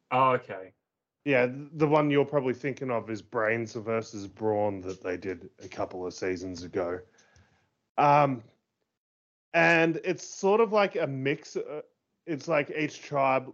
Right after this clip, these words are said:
Speaker 2: is, like, fifty percent, like, returning people, fifty percent, like, newbies.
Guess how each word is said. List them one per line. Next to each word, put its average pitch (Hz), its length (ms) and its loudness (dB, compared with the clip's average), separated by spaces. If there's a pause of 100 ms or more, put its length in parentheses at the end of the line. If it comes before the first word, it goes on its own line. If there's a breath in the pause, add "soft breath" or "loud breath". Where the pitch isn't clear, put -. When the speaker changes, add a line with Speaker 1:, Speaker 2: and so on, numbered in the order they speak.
(140)
Speaker 2:
is, 120 180 -10
like, 117 260 -4
fifty 151 460 -6
percent, 127 460 -2
like, 113 200 -6
returning 117 840 -2 (160)
people, 107 500 -4
fifty 113 300 -6
percent, 107 420 -4
like, 101 160 -4
newbies. 113 680 -2